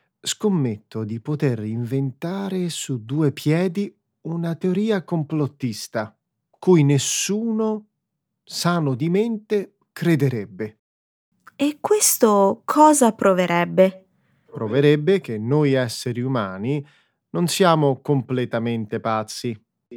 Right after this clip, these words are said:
Speaker 2: Mi sembra un obiettivo difficile, ma va bene, provaci pure.
Speaker 1: Pensi che potrei trovare cinque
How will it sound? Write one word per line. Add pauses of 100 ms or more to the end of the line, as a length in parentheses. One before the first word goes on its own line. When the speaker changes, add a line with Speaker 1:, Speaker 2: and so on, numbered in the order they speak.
(360)
Speaker 2:
Mi
sembra
un
obiettivo
difficile, (520)
ma
va
bene,
provaci
pure. (1040)
Speaker 1:
Pensi
che
potrei
trovare
cinque